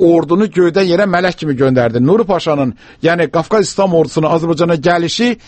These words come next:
elan olunan Azərbaycan Xalq Cümhuriyyətinin bir dövlət kimi yaşamasını təmin etdi.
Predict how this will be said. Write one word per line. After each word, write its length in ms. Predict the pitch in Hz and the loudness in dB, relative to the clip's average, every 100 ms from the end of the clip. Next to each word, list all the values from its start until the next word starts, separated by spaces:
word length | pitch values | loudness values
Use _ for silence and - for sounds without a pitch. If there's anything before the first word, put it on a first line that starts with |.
| - - - | -20 -8 2
elan 500 | 165 165 175 208 214 | 4 4 2 2 2
olunan 420 | 190 185 180 175 | 2 2 2 0
Azərbaycan 640 | - 165 165 160 160 175 139 | -2 -4 0 0 0 0 0
Xalq 300 | 180 233 226 196 | 0 0 0 0
Cümhuriyyətinin 580 | 196 185 175 170 147 - - - | 2 0 0 -4 -4 -6 -16 -2
bir 180 | 180 156 | -2 0
dövlət 500 | 165 170 151 202 214 | 2 2 2 -2 -2
kimi 140 | 180 165 | -6 -4
yaşamasını 500 | 156 156 156 156 156 | -2 -2 -2 -6 -4
təmin 300 | 147 139 131 | -2 0 0
etdi. 300 | 117 - | 0 -2